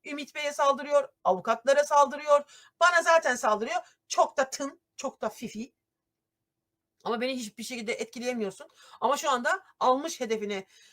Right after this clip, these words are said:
avukat Neşe Hanım'ı, ona saldırıyor. Ümit Bey'e saldırıyor. Yeşim Hanım'a saldırıyor.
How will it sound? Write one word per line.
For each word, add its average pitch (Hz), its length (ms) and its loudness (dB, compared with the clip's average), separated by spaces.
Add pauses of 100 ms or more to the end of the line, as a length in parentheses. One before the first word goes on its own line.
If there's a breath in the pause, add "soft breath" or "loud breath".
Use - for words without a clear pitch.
(1120 soft breath)
avukat 233 480 -2
Neşe 220 260 0
Hanım'ı, 233 340 0 (340)
ona 269 180 0
saldırıyor. - 480 -10 (520)
Ümit 247 220 -8
Bey'e 220 160 0
saldırıyor. 139 460 -12 (420)
Yeşim 202 240 -4
Hanım'a 240 240 2
saldırıyor. 156 520 -2